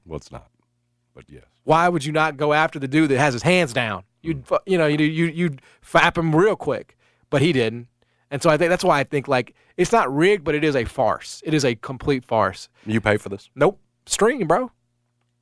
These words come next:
Speaker 1: Okay.
Speaker 2: Uh, and
Speaker 1: Making
Speaker 2: I,
Speaker 1: sure.
Speaker 2: U F C Fight Night was in Nashville,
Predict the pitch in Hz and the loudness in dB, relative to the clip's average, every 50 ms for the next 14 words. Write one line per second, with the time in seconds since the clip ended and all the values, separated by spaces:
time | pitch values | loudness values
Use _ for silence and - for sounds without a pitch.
0 | _ _ _ _ _ _ _ _ _ _ _ _ - 98 - _ _ _ _ 139 | _ _ _ _ _ _ _ _ _ _ _ _ -20 -20 -20 _ _ _ _ 0
1 | 143 143 143 143 147 147 143 143 - - - 104 95 - _ _ 160 170 175 165 | 2 2 4 4 4 2 2 2 0 -2 -6 -12 -14 -14 _ _ -2 0 0 0
2 | - - 190 156 - 160 147 175 175 175 170 175 165 156 156 135 156 139 131 131 | 0 -2 -6 -2 0 0 0 2 0 0 0 0 0 0 -2 -2 -2 -2 0 0
3 | 135 147 160 - - 127 120 113 127 139 - | 0 0 0 -2 -2 -2 0 0 0 -2 -6